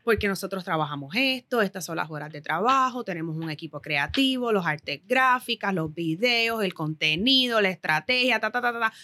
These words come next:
Cuando empezamos a educarlo, yo estoy seguro que de la manera en que se lo expliqué, el cliente dijo, "Ah, no, pero lo que ella me está ofreciendo es una ganga". ¿Por qué? Porque reconoció el valor y porque s-,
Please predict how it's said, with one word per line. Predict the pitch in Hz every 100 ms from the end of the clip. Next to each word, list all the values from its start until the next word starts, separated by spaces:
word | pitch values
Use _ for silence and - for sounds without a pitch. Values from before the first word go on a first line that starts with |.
| -
Cuando | 233 220 214
empezamos | 214 202 208 214 214 269 349 -
a | - 320 320
educarlo, | 320 320 311 349 285 208 175 - _ _ _ _ _
yo | 226
estoy | 233 302 302
seguro | 311 302 294 240
que |
de | 214
la | 208
manera | 202 220
en | 269
que | 269
se | 285
lo |
expliqué, | 277 294 294 262 196 - _ _
el | 220 208
cliente | 220 202 202 220
dijo, | 220 208 - _ _
"Ah, | - 208
no, | 175
pero | 180 262
lo | 175
que | 165
ella | 160 156
me | 175
está | 156
ofreciendo | 185 196 202 196 202
es | 196
una | 277
ganga". | 220 277 202 - _ _ _ -
¿Por | 185 180
qué? | 285 403 - _ -
Porque | 202 - 196 185
reconoció | 196 202 180 175 - 208
el | 226
valor | 262 294
y | 269
porque | 202 190 180
s-, | - -